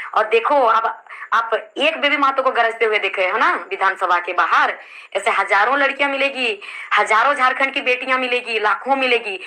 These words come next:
कितने को जल-, जेल भिजवाओगे, कितनों के नाम पे एफ़आईआर दर्ज करोगे आप?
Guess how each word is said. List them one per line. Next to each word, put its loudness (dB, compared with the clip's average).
कितने 0
को 2
जल-, 2
जेल 2
भिजवाओगे, 0
कितनों 0
के 0
नाम 2
पे 0
एफ़आईआर 0
दर्ज -2
करोगे -4
आप? -4